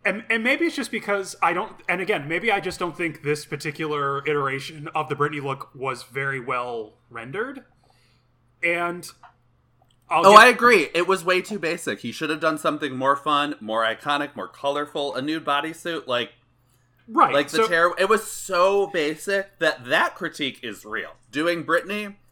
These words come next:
Speaker 2: I am not going to criticize Derek Barry for doing Britney. If there's a challenge where it's like, you really need to not look like Britney and wear a different color wig, like, and he doesn't do that, he shows up and he makes "Hit me, baby, one more time"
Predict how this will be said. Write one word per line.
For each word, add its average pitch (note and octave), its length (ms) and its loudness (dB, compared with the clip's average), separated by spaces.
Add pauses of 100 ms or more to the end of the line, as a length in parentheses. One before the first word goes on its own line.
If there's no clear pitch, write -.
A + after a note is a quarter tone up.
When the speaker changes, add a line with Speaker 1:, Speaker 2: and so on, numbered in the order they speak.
(300)
Speaker 2:
I D3+ 160 2
am E3 160 0
not D#3+ 260 0
going F3+ 240 -4
to E3+ 60 -6
criticize E3 680 -2
Derek D3 360 -4
Barry D3+ 260 0
for D3 160 -6
doing C#3 260 -8
Britney. D#3 340 -6 (320)
If C#3 140 -4
there's F3+ 220 0
a E3 60 -12
challenge G3 360 0
where E3 120 -2
it's C3+ 120 -6
like, C3 180 0
you C3 120 -10
really D3 300 0
need C#3 240 -4
to C#3 100 -10
not B2 300 0
look C#3 180 -10
like B2+ 220 -6
Britney A#2+ 400 -6
and G#2+ 160 -8
wear G#2+ 180 -2
a B2 80 -4
different C3+ 300 -10
color C3+ 260 -6
wig, B2+ 380 -4
like, A2 340 -4 (720)
and A#2+ 180 -4
he B2+ 140 -4
doesn't B2+ 460 0
do A#2+ 160 -6
that, D3 320 -2
he A#2+ 100 -8
shows B2 320 -4
up C3+ 140 -2
and A#2+ 80 -16
he C3 100 -8
makes A#2 300 -6
"Hit C3 120 -4
me, B2 80 -6
baby, A#2+ 280 -6
one A#2 180 -8
more A#2+ 160 -4
time" B2 440 -6